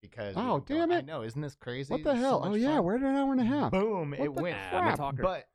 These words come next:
Speaker 1: but I do, I do want to ask Pooh Nanners one more thing and get a little bit more from him on this matter. Um, the first, I think, like, the first time I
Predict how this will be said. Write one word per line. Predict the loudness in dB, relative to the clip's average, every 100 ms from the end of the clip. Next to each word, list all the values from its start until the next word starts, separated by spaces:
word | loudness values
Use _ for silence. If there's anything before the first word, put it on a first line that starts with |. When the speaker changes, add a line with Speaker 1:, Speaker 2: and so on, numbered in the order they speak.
| -4
Speaker 1:
but | 0
I | 2 0
do, | -2 -2 0 0 -2 -2
I | -4
do | -4 -6 -4
want | -2 -2 -4 -6 _ -8
to | -4 -4
ask | -4 -6 -6 -12 _ -10
Pooh | -6
Nanners | -6 -6 -8 -10 -10
one | -8 -6
more | -4 -4
thing | -4 -10 -8
and | -8
get | -6
a | -6
little | -6 -6
bit | -6 -6
more | -6 -4 -6
from | -8 -10
him | -8 -8
on | -8 -8 -8
this | -10
matter. | -10 -10 -8 -10 -14 _ _ _
Um, | -10 -8 -8 -10 -14 -14
the | -14
first, | -10 -10 -10 _
I | -14
think, | -12 -12 -10
like, | -10
the | -12
first | -10 -10 -10 _
time | -10 -8
I | -8